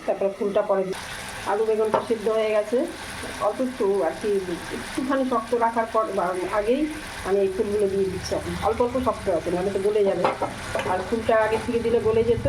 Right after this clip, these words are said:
ওই জন্য এখন দিচ্ছি। এখন একটু দিয়ে নাড়াচাড়া করে ঢাকা দিয়ে দিই। মিষ্টি দিয়ে দিয়েছি, মিষ্টির দরকার নেই। ফুল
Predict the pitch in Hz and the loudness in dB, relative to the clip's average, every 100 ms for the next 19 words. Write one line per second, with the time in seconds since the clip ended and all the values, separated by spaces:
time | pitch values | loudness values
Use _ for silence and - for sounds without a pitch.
0 | 302 233 202 180 190 170 165 - 190 190 | 2 4 2 0 0 0 0 -4 -6 -4
1 | - - - - - - - - - 180 | -4 -2 0 0 -2 -8 -6 -6 -4 0
2 | 208 202 208 196 226 277 370 - 185 190 | 2 2 0 2 4 4 0 -2 0 0
3 | 190 208 208 220 233 190 175 170 170 - | 2 0 2 0 -2 -2 -2 0 -2 -4
4 | - - - - - - - - - - | -8 -8 -8 -6 -6 -6 -8 -2 -2 -2
5 | - - - - - - - 220 - 233 | -10 -10 -8 -8 -8 -6 -4 -2 -2 -2
6 | 226 226 233 233 - 370 403 339 254 202 | 0 0 -2 -2 0 0 0 0 0 2
7 | 202 196 196 214 311 - - - - - | 2 2 0 2 0 -4 -8 -2 -4 -2
8 | - - - - - - - - - | -10 -10 -8 -8 -8 -8 -8 -4 0